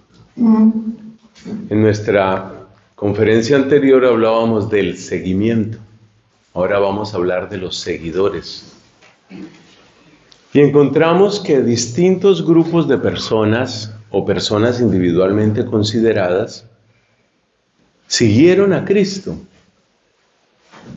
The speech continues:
Speaker 2: tanto en el sentido físico de ir con Él,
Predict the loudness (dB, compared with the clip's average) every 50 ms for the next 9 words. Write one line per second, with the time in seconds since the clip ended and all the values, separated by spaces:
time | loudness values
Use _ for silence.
0 | -20 -20 _ -2 0 2 2 2 2 2 2 4 4 4 2 2 2 2 0 0
1 | -2 -2 -4 -4 -2 -2 -2 0 0 2 2 0 0 0 0 0 2 0 -2 0
2 | 0 0 0 0 -2 -6 -4 -2 -2 -2 0 0 0 2 2 0 0 0 0 0
3 | 2 2 2 0 0 -2 -4 -8 -14